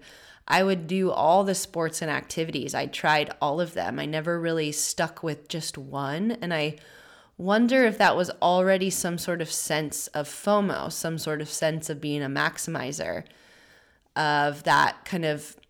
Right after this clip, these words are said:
uh, obsessive thinking driven indecision. There's no doubt that since smartphones came about, I think I got my first smartphone at twenty-three, so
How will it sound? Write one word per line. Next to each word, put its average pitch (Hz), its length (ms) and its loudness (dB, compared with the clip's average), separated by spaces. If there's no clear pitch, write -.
uh, 160 60 4
obsessive 185 680 0
thinking 165 520 -2
driven 156 400 -2
indecision. 151 880 -6
There's 220 220 6
no 226 220 6
doubt 190 420 6
that 160 280 6
since 170 460 -2
smartphones 175 1120 -2
came 170 320 -2
about, 151 600 2
I 170 60 -8
think 208 200 -6
I 254 100 4
got 220 200 2
my 170 100 0
first 165 440 -4
smartphone 160 440 -4
at - 100 -10
twenty-three, 139 1040 -8
so 147 480 0